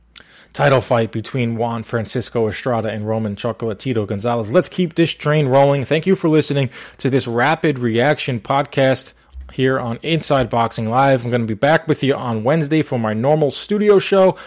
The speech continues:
that you can catch every single Friday on the Fubo Sports Network, as well as our YouTube page over at CompuBox T V. I'm gonna continue to drink my adult beverage and enjoy my Saturday night. I hope everyone had a happy new year. Ryan Garcia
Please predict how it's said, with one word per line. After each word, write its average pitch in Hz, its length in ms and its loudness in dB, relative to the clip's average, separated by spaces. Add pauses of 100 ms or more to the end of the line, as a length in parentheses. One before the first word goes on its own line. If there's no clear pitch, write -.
that 151 120 2
you 165 100 4
can 147 160 -2
catch 160 300 0
every 190 240 0
single 127 300 0
Friday 160 420 4
on 127 160 -4
the 120 80 0
Fubo 180 440 0
Sports - 420 -2
Network, 147 460 0 (180)
as 123 160 -4
well 147 280 2
as 127 140 0
our 117 100 2
YouTube 143 440 -4
page 139 280 0 (120)
over 156 400 2
at - 260 -8
CompuBox 151 720 -2
T 120 160 -6
V. 147 280 -2 (220)
I'm 123 100 -6
gonna 117 120 -2
continue 185 440 0
to 131 120 -6
drink 160 300 -4
my 127 140 -2
adult 127 380 0
beverage 170 460 4
and 131 100 -2
enjoy 156 560 2 (300)
my 110 140 -2
Saturday 156 580 2
night. 147 240 2
I 127 40 0
hope 127 120 0
everyone 143 320 2
had 131 160 -2
a 113 80 -4
happy 156 400 0
new 151 220 2
year. 175 260 4
Ryan 196 640 2
Garcia 180 840 4